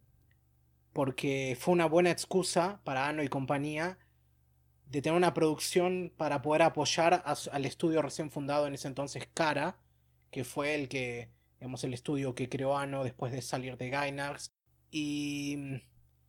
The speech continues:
por lo que vi, las películas se anunciaron que están en producción, o por lo menos la primera y el, el proyecto en dos mil seis,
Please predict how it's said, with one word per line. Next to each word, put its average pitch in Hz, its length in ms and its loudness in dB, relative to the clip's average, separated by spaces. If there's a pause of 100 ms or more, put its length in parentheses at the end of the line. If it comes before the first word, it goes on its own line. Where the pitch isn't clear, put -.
(400)
por 147 120 0
lo 160 80 6
que 165 100 6
vi, 214 140 10
las 214 160 6
películas 160 380 2
se - 80 -2
anunciaron 202 720 2 (180)
que - 100 -6
están 151 260 -2
en 147 80 -2
producción, 147 560 0
o 127 80 -6
por 131 120 -2
lo 135 60 -4
menos 156 200 0
la 139 140 -2
primera 151 440 2
y 123 100 -2
el, 120 220 -10
el 135 140 -6
proyecto 131 440 -4
en 127 80 -8
dos 123 100 -8
mil 147 180 -6
seis, 185 400 0